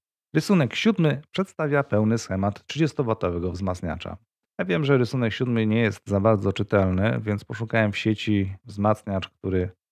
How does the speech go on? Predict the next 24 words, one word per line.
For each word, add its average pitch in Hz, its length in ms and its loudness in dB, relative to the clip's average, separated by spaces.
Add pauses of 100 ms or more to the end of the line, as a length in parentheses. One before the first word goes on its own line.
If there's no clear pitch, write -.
był 104 240 -2
produkowany 98 600 -2
komercyjnie 110 800 -4
i 180 60 -6
ten 156 220 -8
wzmacniacz 107 680 -2
nazywa 92 320 -2
się - 220 -8
A 110 60 0
sto 107 180 -6
szesnaście 110 680 -8 (320)
i 208 400 2
możecie 107 380 0
zobaczyć 101 840 2 (280)
zrzuty 98 380 -2
ekranu 110 600 2 (100)
z - 60 -20
kolejnych 139 640 0 (120)
tablic 98 520 -2 (180)
tej 170 140 -2
instrukcji. - 460 -2 (360)
I 175 60 -8
jak 175 200 -4
widzicie, 151 420 -2